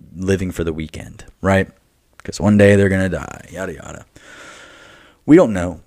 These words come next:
why they've submitted themselves to that.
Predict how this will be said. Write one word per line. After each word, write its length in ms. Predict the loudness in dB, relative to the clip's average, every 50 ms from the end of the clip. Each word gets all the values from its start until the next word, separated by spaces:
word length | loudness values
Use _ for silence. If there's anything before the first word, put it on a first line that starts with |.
| _ -10
why 600 | -4 -4 -2 -2 0 -2 -2 -2 -4 -6 -10 -14 -20 _ _ _ _ _ _ _ _ _
they've 360 | -8 -4 -4 -4 -4 -4 -6
submitted 600 | -6 -4 -2 0 0 0 0 0 -2 -2 -2 -4 -6
themselves 580 | -8 -8 -6 -6 -4 -4 -4 -4 -6 -8 -10
to 80 | -10 -12
that. 240 | -12 -14 -18 -20